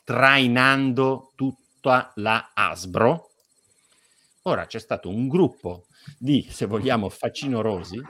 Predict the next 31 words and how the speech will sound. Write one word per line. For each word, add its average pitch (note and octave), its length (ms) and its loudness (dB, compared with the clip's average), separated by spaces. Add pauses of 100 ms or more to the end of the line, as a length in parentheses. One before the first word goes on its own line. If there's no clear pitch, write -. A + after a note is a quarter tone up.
(120)
di B2 180 -4
azionisti B2 640 -4
che F#2+ 140 -8
possiedono G2+ 680 -6 (640)
uno F#3+ 180 -2
del, G2+ 300 -4
delle A#2 240 -4
quote E3+ 340 -2
maggiori A2+ 840 0
all'interno F#2+ 560 -6
della F#2+ 280 -6
Hasbro, F2+ 280 -12
cioè G#2+ 160 -6
il F#2 140 -8
due G#2+ 240 -4
virgola F#2+ 420 -8
cinque G2+ 360 -12
per F2+ 200 -16
cento, F2 420 -8
che - 100 -20
sembra G#2+ 240 -10
una F#2 160 -8
cavolata, F#2+ 520 -6
però - 220 -12 (460)
è - 140 -12
così, G2+ 520 -8 (840)
che - 100 -8
hanno E3 140 -2
detto, G2+ 340 -6 (460)
"Ragazzi, F3+ 440 -8
ma G#2 160 -6